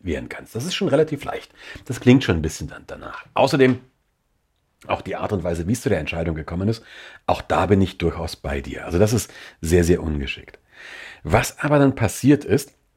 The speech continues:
es ist eine Forderung gestellt worden, die so ein paar Negativkriterien erfüllt, nämlich extrem kurzfristig, so ein bisschen überrumpelnd und außerdem nicht wirklich durch eine Diskussion entstanden. Und wenn du sowas machst, was anderen Leuten auf,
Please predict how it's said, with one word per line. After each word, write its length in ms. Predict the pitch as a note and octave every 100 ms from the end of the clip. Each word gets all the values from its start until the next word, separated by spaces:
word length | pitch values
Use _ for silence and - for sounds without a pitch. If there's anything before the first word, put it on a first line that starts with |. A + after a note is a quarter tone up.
| -
es 140 | -
ist 180 | - -
eine 120 | F2
Forderung 460 | - E2+ F2+ A2 C#3
gestellt 380 | C3+ A#2+ C3+ B2
worden, 260 | B2+ G2+
die 140 | G#2 B2
so 120 | C#3
ein 80 | -
paar 340 | G2+ A#2 -
Negativkriterien 1400 | G#2 G2 A#2+ C3+ - C3 - A2 - A2 A2 G#2 F2+ E2+
erfüllt, 480 | E2 - - F3 -
nämlich 240 | E2+ F#2+
extrem 360 | F#2+ - A2 C3
kurzfristig, 540 | - B2+ - A#2+ -
so 60 | F#2
ein 40 |
bisschen 220 | F#2+ - -
überrumpelnd 640 | G2 F#2 G#2+ G#2+ G#2+ G#2 - - - - -
und 140 | G2+
außerdem 380 | - A2 A2 G#2+
nicht 340 | F#2+ A#2 - F#2
wirklich 360 | G#2 A2+ G2
durch 140 | G2+ F#2
eine 100 | F2
Diskussion 500 | F#2+ F2+ D#2+ E2 D#2
entstanden. 600 | C#2+ - D2+ D2+ D#3+ - _ _ _ _ -
Und 60 | E2+
wenn 120 | G2+
du 60 | G#2+
sowas 300 | D#3 E3+ -
machst, 240 | A2+ -
was 120 | E2
anderen 220 | F#2+ A2
Leuten 220 | F2+ F#2
auf, 120 | E2